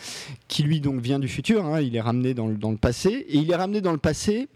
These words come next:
deux ans, euh, avant son frère, ou deux ans après son frère, enfin pas à la même date.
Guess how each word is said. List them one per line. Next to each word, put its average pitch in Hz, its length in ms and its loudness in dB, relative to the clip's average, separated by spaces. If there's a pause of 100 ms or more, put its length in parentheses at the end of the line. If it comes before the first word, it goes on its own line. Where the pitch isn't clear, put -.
(200)
deux 190 280 4
ans, 226 360 0
euh, 143 680 2
avant 175 220 0
son 180 160 -2
frère, 135 260 0
ou 123 100 -6
deux 165 160 2
ans 208 80 2
après 185 240 -2
son 170 140 -4
frère, 139 160 -2
enfin 139 180 0
pas 190 500 2
à 160 40 0
la 160 100 0
même 151 160 0
date. 123 300 -4